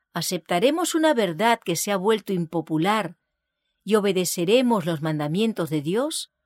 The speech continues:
¿O seguiremos con el mundo y obedeceremos los mandamientos de los hombres? Con las Biblias abiertas,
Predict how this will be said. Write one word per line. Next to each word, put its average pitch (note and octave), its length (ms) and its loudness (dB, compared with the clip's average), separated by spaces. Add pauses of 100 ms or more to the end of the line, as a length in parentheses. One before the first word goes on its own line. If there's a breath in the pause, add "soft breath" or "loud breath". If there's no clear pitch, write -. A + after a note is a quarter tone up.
(300)
¿O E3+ 100 -6
seguiremos C#4 580 2
con A3+ 220 4
el G#3+ 140 0
mundo A3+ 500 -2 (420)
y G3 120 0
obedeceremos F3+ 760 0
los E3 140 -4
mandamientos D#3+ 680 -4
de D3+ 80 -6
los D3 200 -8
hombres? C#3+ 540 -8 (880)
Con F4 280 2
las A#3 220 0
Biblias E3+ 440 -4
abiertas, E3 800 -4